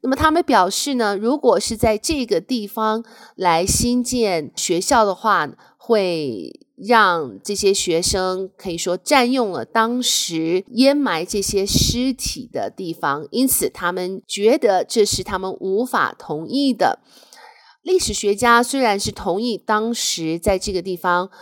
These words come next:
是埋了差不多九十五具的无名尸，但是历史是记录上并没有指出确切的位置。福变学区则指出，今年一月份已经做过调查，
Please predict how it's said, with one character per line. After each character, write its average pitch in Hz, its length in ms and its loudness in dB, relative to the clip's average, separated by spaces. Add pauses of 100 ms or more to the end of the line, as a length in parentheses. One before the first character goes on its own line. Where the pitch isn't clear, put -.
(200)
是 - 260 0
埋 180 400 0
了 180 240 4
差 190 260 -2
不 190 60 -6
多 196 160 0
九 147 280 0
十 - 260 -2
五 202 160 -2
具 202 200 -6
的 156 160 -4
无 196 320 -2
名 214 300 -2
尸， 294 480 0 (420)
但 330 160 0
是 302 220 0
历 330 220 2
史 190 240 -2
是 220 260 -2
记 - 260 -2
录 220 160 0
上 208 260 -2
并 214 180 -6
没 190 200 -4
有 262 160 2
指 143 220 -8
出 180 240 -6
确 185 240 -4
切 202 200 2
的 165 140 -2
位 190 220 0
置。 196 340 0 (640)
福 262 140 -4
变 320 200 4
学 247 220 4
区 277 240 0
则 190 240 2
指 - 520 -6
出， 214 240 -6
今 262 160 -4
年 240 200 0
一 269 60 -2
月 294 180 0
份 233 300 -2
已 190 100 -6
经 208 220 -8
做 202 240 -2
过 180 160 -4
调 175 240 0
查， 110 400 -6